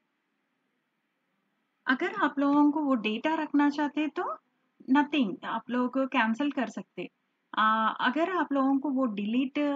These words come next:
करना चाहते, क्योंकि automatically वहाँ पर हम लोगों को दिखाई दे रही, वो, जब हम लोग app open करें हम लोगों को दिखाई दी। यहाँ पर देखिए view files,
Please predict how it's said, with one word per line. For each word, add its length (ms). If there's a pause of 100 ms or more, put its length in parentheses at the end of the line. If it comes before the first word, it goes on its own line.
(160)
करना 320
चाहते, 480 (380)
क्योंकि 360
automatically 1000
वहाँ 180
पर 200
हम 200
लोगों 240
को 100
दिखाई 420
दे 220
रही, 260 (640)
वो, 300 (500)
जब 240
हम 200
लोग 220
app 420
open 340
करें 320
हम 200
लोगों 220
को 100
दिखाई 400
दी। 260 (500)
यहाँ 160
पर 160
देखिए 420
view 300
files, 580